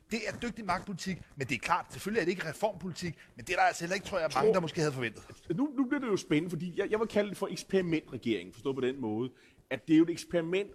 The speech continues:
Speaker 2: om vælgerne kan købes. Og, og jeg har lidt indtryk af, Lars, du siger, det kan godt lykkes. Øh, så kan man spørge, når vælgerne så har fået de der gaver, vil de så i taknemmelighed gå hen og stemme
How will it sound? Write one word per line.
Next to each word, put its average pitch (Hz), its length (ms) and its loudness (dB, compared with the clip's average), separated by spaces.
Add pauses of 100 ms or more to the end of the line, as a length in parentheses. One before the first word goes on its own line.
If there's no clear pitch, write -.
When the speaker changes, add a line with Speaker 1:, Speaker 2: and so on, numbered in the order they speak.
Speaker 2:
om 165 180 -2
vælgerne 131 340 2
kan 135 140 -10
købes. - 520 -12
Og, 156 200 -4
og 156 320 -6 (220)
jeg 165 100 -2
har 208 180 0
lidt 202 240 -4
indtryk 202 320 -6
af, 180 160 2
Lars, 123 320 -2 (360)
du - 60 -2
siger, - 200 -4 (140)
det 180 160 0
kan - 120 -4
godt - 260 -6
lykkes. 104 480 -6
Øh, 110 580 0 (320)
så 226 100 -4
kan 240 40 0
man 226 100 -2
spørge, 170 300 2 (320)
når 208 220 0
vælgerne 190 280 0
så 160 140 -4
har 165 60 0
fået 156 300 -2
de 151 100 -6
der 143 80 2
gaver, 101 400 -4
vil 120 160 -8
de 135 60 -10
så - 120 -10
i 160 100 -10
taknemmelighed 170 720 -2
gå 143 140 -6
hen 151 100 -4
og 131 60 -12
stemme 151 320 -4